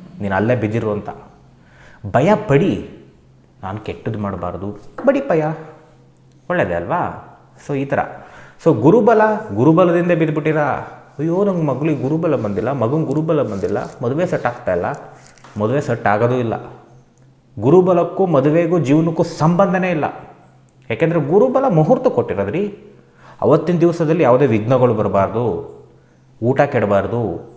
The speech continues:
ಶಾಂತಿಯಿಂದ ಇರಬೇಕು, ಆಶೀರ್ವಾದ ಮಾಡಬೇಕು. ಒಂದು ದಿನಕ್ಕೆ ಗುರುಬಲ ದೇವ್ರು ಕೊಟ್ಟಿರ್ತಕ್ಕಂಥದ್ದೇ ಹೊರತು,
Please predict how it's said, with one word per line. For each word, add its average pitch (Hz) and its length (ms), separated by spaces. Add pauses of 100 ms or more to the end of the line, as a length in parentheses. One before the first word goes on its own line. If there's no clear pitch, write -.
ಶಾಂತಿಯಿಂದ 147 800
ಇರಬೇಕು, 104 680
ಆಶೀರ್ವಾದ 165 520
ಮಾಡಬೇಕು. 120 800 (220)
ಒಂದು 180 540
ದಿನಕ್ಕೆ 190 460
ಗುರುಬಲ 165 400
ದೇವ್ರು 156 280
ಕೊಟ್ಟಿರ್ತಕ್ಕಂಥದ್ದೇ 139 640
ಹೊರತು, 110 420